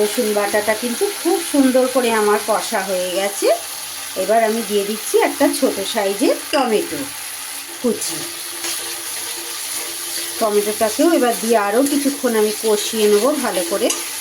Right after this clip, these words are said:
টমেটোটা দিয়েও কিন্তু আমার খুব ভালো করে মশলা কষানো হয়ে গেছে।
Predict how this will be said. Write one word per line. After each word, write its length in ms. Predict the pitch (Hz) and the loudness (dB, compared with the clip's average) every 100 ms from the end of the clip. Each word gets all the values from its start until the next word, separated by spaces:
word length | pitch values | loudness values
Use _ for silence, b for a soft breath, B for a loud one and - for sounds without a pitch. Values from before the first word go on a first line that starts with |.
| - - - - - - - - - - - - | -8 -8 -8 -8 -10 -14 -18 -18 -18 -16 -16 -2
টমেটোটা 560 | 226 214 226 247 240 226 | 0 2 0 -2 2 0
দিয়েও 220 | 214 233 240 247 | 2 2 2 0
কিন্তু 240 | 233 - 233 | -2 2 2
আমার 200 | 214 339 - | 4 2 0
খুব 180 | - 349 285 254 | 0 0 0 0
ভালো 180 | 226 226 | 0 0
করে 140 | 233 233 208 | 0 0 0
মশলা 340 | 202 - 202 196 | 0 0 -2 0
কষানো 400 | 175 175 196 196 196 | -2 -2 -2 0 0
হয়ে 220 | 170 170 170 | 2 2 0
গেছে। 280 | 190 - | -6 -2